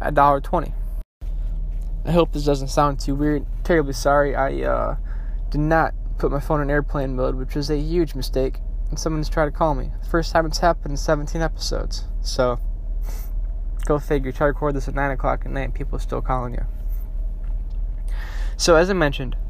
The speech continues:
five percent of our marketing dollars, five percent of our total gross sales should be allocated then to marketing.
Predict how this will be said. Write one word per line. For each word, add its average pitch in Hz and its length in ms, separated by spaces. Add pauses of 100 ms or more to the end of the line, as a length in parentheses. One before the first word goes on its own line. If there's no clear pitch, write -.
(560)
five 165 520
percent 156 580
of 143 100
our 143 80
marketing 139 600
dollars, 131 520 (1040)
five 170 260
percent 170 340
of 165 80
our 147 100
total 165 360
gross 151 340
sales 143 300
should 139 120
be 135 100
allocated 139 520
then 135 160
to - 140
marketing. 135 480